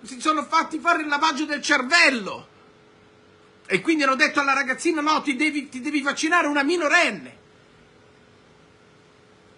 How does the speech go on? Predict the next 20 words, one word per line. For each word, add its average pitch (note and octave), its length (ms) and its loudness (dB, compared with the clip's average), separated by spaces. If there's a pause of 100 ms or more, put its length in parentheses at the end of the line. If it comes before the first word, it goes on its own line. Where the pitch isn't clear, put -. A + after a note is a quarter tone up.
(2500)
Perché A3+ 320 -6
una B2+ 160 -8
ragazzina B2+ 460 -8
di B2 100 -12
quattordici B2+ 680 -12
anni? B2 220 -8
Perché G#3 320 -2
i, F#3+ 260 -2
gli F3 120 -4
adolescenti? F3 1040 -4 (560)
E B3+ 100 -2
adesso, B3+ 840 -2
attenzione, A3 680 -2
perché F#3+ 300 -6
Pfizer D4 500 0
sta G#3+ 480 -2
utilizzando A3 720 -4
un'ulteriore A#3 760 0
leva G3+ 260 2
propagandistica D#3+ 1040 -4